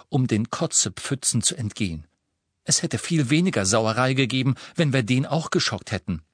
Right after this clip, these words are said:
"Mag sein", sagte Ron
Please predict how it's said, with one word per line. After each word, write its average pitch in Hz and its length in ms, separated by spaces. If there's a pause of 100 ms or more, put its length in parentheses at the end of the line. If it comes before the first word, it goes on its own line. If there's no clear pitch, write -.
(500)
"Mag 156 260
sein", 117 500 (200)
sagte 110 360
Ron 120 340